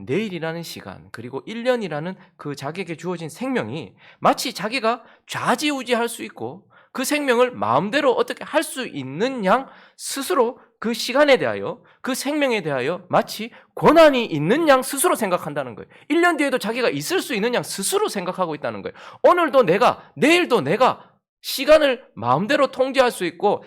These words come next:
생명도 마음대로 할 수 있는 양 그렇게 스스로 생각을 하고 있는 태도를 지금 말하고 있는 것입니다. 거기다가요, 우리가 어떤 도시에 가서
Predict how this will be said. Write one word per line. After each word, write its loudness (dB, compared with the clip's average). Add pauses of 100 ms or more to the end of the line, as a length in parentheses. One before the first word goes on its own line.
생명도 -2 (760)
마음대로 2
할 2
수 -10
있는 -4
양 4 (280)
그렇게 0 (220)
스스로 -2
생각을 0
하고 -4
있는 -4
태도를 -4
지금 -12
말하고 -8
있는 -12
것입니다. -18 (520)
거기다가요, -2 (420)
우리가 -4
어떤 -2 (340)
도시에 -4
가서 -10